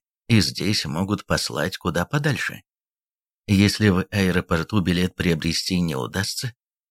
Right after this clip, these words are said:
что дальше делать? Теоретически я могу обменять в У В Д Львовской области воинское требование на самолет, на проездные билеты, на поезд.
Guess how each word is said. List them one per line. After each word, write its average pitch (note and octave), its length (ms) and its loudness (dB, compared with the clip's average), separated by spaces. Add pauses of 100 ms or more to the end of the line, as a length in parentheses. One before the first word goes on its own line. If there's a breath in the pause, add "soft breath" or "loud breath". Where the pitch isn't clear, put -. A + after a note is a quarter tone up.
что - 380 -2
дальше G#2 480 -4
делать? F#2 460 -2 (880)
Теоретически F#2 760 -2
я A#2 260 0
могу B2+ 320 -2
обменять A2 560 -4
в G2 360 0
У G#2+ 140 2
В D#2+ 180 2
Д G#2 220 2
Львовской F2+ 520 2
области G2 420 -2
воинское D#2+ 540 0
требование A#2 680 -2 (200)
на D2 240 0
самолет, C3 560 2 (300)
на A2 160 4
проездные F2+ 540 0
билеты, C3+ 440 0
на F2+ 120 -2
поезд. - 420 -4